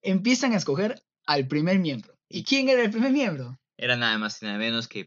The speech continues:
Speaker 2: primo hermano del actual presidente, de, bueno, expresidente del Pleno del Congreso.
Speaker 1: Exacto. Y es algo curioso. No ha sido el primo lejano, el primo del vecino, no.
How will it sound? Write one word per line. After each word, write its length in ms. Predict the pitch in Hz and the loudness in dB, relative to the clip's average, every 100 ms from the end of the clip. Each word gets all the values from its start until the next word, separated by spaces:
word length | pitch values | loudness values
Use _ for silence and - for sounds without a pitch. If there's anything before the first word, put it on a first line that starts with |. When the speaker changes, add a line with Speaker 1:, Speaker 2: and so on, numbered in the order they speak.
| - | -2
Speaker 2:
primo 280 | 147 151 | 0 2
hermano 640 | 131 120 131 127 123 135 - _ | 0 2 2 2 0 -6 -10 _
del 240 | 98 98 | -6 -4
actual 420 | 92 95 117 113 | -6 -4 -4 -4
presidente, 960 | - 107 104 101 110 127 131 120 107 - _ _ | -2 -4 -4 -2 2 2 0 -4 -12 -20 _ _
de, 140 | 98 104 | -2 0
bueno, 180 | 101 90 | 0 -2
expresidente 1080 | 120 - 113 - 101 113 117 110 - - - | -4 -4 -4 -4 -2 0 -2 -6 -10 -16 -16
del 220 | 92 90 | -14 -12
Pleno 260 | - 104 101 | -6 -4 -4
del 100 | 92 | -8
Congreso. 400 | 92 90 90 - _ _ _ - | -14 -14 -14 -18 _ _ _ -6
Speaker 1:
Exacto. 360 | 170 180 151 - _ _ _ - | -2 -2 -2 -6 _ _ _ -2
Y 320 | 202 202 - | 2 2 2
es 120 | 202 | 0
algo 180 | 233 233 | 2 0
curioso. 340 | 190 170 127 - | 0 -4 -6 -8
No 360 | 160 160 196 214 | -6 -2 2 2
ha 100 | 214 | 2
sido 260 | 214 202 185 | 0 0 0
el 100 | 156 | -2
primo 240 | 170 175 | -4 -4
lejano, 680 | 127 127 143 175 180 180 160 | -6 -4 0 2 2 2 0
el 80 | 139 | 0
primo 200 | 165 185 | -2 -2
del 120 | 143 | -2
vecino, 380 | 120 131 190 165 | -2 -2 -2 0
no. 140 | 156 | -2